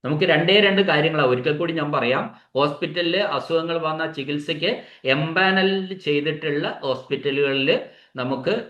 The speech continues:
രണ്ടേ രണ്ട് കാര്യങ്ങളെ കൊടുക്കേണ്ടതുള്ളൂ. അവിടുത്തെ ഹോസ്പിറ്റലിലെ, ആ, പിന്നെ, ഇൻഷുറൻസ് ഡെസ്കിൽ ആ രണ്ട് കാര്യങ്ങൾ, ഒന്ന്, ആ, പിന്നെ, നമ്മളുടെ മെഡിസെപ്പ്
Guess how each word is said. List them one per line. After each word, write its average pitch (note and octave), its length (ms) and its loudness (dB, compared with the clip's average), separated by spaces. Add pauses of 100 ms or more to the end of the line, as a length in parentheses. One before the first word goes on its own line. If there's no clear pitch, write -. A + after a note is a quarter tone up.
രണ്ടേ B2+ 440 2
രണ്ട് G3+ 200 0
കാര്യങ്ങളെ C#3 480 0
കൊടുക്കേണ്ടതുള്ളൂ. B2 800 -2 (260)
അവിടുത്തെ B2 320 -4
ഹോസ്പിറ്റലിലെ, D#3 840 -2 (460)
ആ, B2 240 0
പിന്നെ, B2+ 280 2
ഇൻഷുറൻസ് D#3+ 720 -2
ഡെസ്കിൽ - 580 -4 (320)
ആ A2 60 -2
രണ്ട് A#2+ 260 0
കാര്യങ്ങൾ, C#3+ 440 2
ഒന്ന്, C3+ 320 2 (720)
ആ, G#2 320 -6
പിന്നെ, A2+ 600 -4
നമ്മളുടെ B2+ 640 0
മെഡിസെപ്പ് B2+ 800 -4